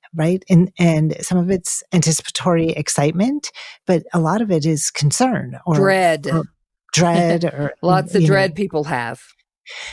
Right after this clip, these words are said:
Speaker 1: Yeah.
Speaker 2: I
Speaker 1: I
Speaker 2: do.
Speaker 1: mean, yeah. I mean, sometimes, and a lot of times if we focus on the past, it has to do with regret.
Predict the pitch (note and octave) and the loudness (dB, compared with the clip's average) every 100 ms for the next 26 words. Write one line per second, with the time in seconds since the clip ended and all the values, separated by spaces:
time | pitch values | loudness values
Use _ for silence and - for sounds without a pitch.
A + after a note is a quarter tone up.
0 | - G#3+ G#3+ F3 B3 G3+ F#3+ A#3+ B3 F3 | -6 -4 -2 0 0 2 2 2 0 -2
1 | - - _ - - - C#4+ C4 E3+ G#3+ | -12 -20 _ -20 -20 -4 -2 -2 -2 0
2 | G#3+ F#3 - F#3 G#3+ G3+ G3+ G3+ - - | 2 2 -2 -2 0 0 0 -2 -4 -12
3 | - - G3+ F#3 G#3 - F#3 F#3 G3+ - | -20 -2 0 2 0 -2 0 0 -2 -4
4 | G3+ F#3+ F#3+ F#3 F3 F#3 F3 E3+ F3+ D#3+ | -4 -2 -2 -4 -4 -4 -2 -2 0 -2
5 | - B3+ D4 B3+ - - - - _ G#3 | -4 -4 -4 -6 -8 -12 -20 -20 _ -2
6 | D3+ D#3 - F#3+ F#3+ F#3+ G3 - A#3 - | 0 0 -2 -2 0 0 -2 -4 -6 -2
7 | C#4+ C#4+ D#3 - | -2 0 -2 -6